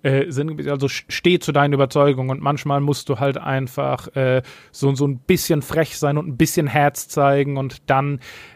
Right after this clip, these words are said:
ist es so, dass sich alles in Anführungszeichen zum Guten wendet, wie wir im Bild sehen, aber <laughs> leider nicht im Text. Und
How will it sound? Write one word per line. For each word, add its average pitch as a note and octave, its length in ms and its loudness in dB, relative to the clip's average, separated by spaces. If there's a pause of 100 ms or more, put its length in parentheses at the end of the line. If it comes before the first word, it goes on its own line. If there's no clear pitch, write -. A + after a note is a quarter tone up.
(140)
ist C#3+ 160 4
es C#3 200 0
so, C#3 240 4
dass C3 160 0
sich C#3 240 -4
alles C3 480 0 (120)
in F3+ 200 2
Anführungszeichen C3+ 680 -2
zum C3+ 220 -2
Guten C#3 400 -4
wendet, B2+ 480 -2
wie A#2+ 100 -4
wir B2+ 160 -4
im B2+ 160 -2
Bild D#3+ 400 2
sehen, C3+ 420 0
aber B2+ 240 -2
<laughs> A#2 40 -4
leider B2+ 320 0
nicht B2 180 -4
im B2+ 120 -6
Text. - 460 -6 (720)
Und D3+ 400 -2